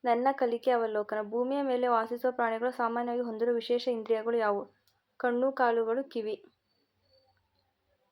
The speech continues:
ಎರಡನೇ ಪ್ರಶ್ನೆ, ಪ್ರಾಣಿಗಳು ಯಾವ ಯಾವ ಕಾರಣಗಳಿಗಾಗಿ ವಿಶೇಷ ಇಂದ್ರಿಯಗಳನ್ನು ಹೊಂದಿರುತ್ತವೆ? ಉತ್ತರ,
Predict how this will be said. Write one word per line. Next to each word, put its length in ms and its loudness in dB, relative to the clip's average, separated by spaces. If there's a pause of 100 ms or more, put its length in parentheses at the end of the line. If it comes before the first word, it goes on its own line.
(260)
ಎರಡನೇ 300 4
ಪ್ರಶ್ನೆ, 320 0
ಪ್ರಾಣಿಗಳು 500 2
ಯಾವ 300 4
ಯಾವ 280 2
ಕಾರಣಗಳಿಗಾಗಿ 680 0
ವಿಶೇಷ 400 0
ಇಂದ್ರಿಯಗಳನ್ನು 580 0
ಹೊಂದಿರುತ್ತವೆ? 680 -4
ಉತ್ತರ, 280 -2